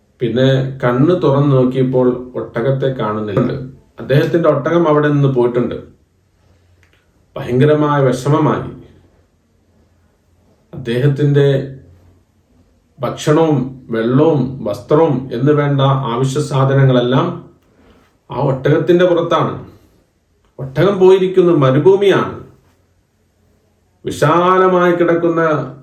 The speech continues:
ഭ-, മരുഭൂമി, കണ്ണെത്താ ദൂരത്തോളം. അതിലൂടെ സഞ്ചരിക്കുക വളരെ പ്രയാസമാണ്. അദ്ദേഹത്തിന് ചുറ്റും ആരും സഹായത്തിനില്ല.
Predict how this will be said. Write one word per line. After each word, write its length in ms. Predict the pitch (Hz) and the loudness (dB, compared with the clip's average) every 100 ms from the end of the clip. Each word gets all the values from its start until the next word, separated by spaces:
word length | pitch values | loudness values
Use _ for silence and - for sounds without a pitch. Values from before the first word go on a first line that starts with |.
| - | -14
ഭ-, 260 | 135 127 127 | -4 -2 0
മരുഭൂമി, 680 | 131 131 151 151 117 - - - _ _ _ _ _ _ - | 0 0 2 2 0 -4 -10 -20 _ _ _ _ _ _ -10
കണ്ണെത്താ 580 | 123 143 143 151 147 147 | -2 0 0 0 0 2
ദൂരത്തോളം. 680 | 135 139 131 120 107 - - - _ _ _ _ _ _ _ _ _ _ _ _ _ _ - | 2 2 2 -2 -4 -8 -16 -20 _ _ _ _ _ _ _ _ _ _ _ _ _ _ -12
അതിലൂടെ 460 | 104 123 143 143 139 | -6 0 2 2 0
സഞ്ചരിക്കുക 720 | - 120 123 143 143 131 139 | 0 -2 2 2 0 -2 0
വളരെ 440 | 135 131 127 127 | 2 2 2 0
പ്രയാസമാണ്. 840 | 120 120 131 135 - 175 - - - - _ _ _ _ _ _ _ _ _ _ _ - | 0 -2 0 0 0 -2 -4 -10 -18 -20 _ _ _ _ _ _ _ _ _ _ _ -12
അദ്ദേഹത്തിന് 800 | 127 131 180 190 185 190 185 175 | -4 0 2 2 2 2 4 2
ചുറ്റും 480 | 170 - 180 180 156 | 2 2 4 4 2
ആരും 280 | 160 180 170 | 2 2 0
സഹായത്തിനില്ല. 1040 | 143 147 170 175 185 180 175 151 131 - | 0 0 2 2 2 4 4 2 -2 -12